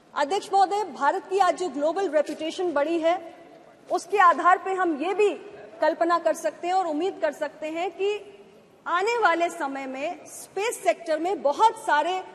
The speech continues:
जो अंतर्राष्ट्रीय स्तर पर collaborations होते हैं, जो partnerships होती हैं अलग-अलग space faring nations के साथ, उसमें भी भारत के लिए तमाम संभावनाएं बढ़ती हुई प्रतीत हो रही हैं। मैं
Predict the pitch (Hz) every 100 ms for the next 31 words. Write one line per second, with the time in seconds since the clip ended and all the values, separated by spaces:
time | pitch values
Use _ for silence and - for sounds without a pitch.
0 | - - 330 - 285 320 427 415 370 -
1 | 330 370 359 339 320 330 330 320 269 262
2 | 302 349 - 359 - 294 294 311 311 294
3 | 294 302 311 381 381 403 - 294 320 302
4 | 311 277 311 294 311 320 311 - - -
5 | - 359 349 320 294 330 302 302 330 339
6 | - 294 - 254 320 - - - - 381
7 | 370 427 440 370 269 285 330 - 339 392
8 | - 269 285 359 392 - - - 285 254
9 | 240 269 277 294 349 - - 226 277 302
10 | 311 330 392 269 - 269 240 220 202 196
11 | 185 - - - - _ _ _ _ _
12 | _ _ _ - 302 349 370 349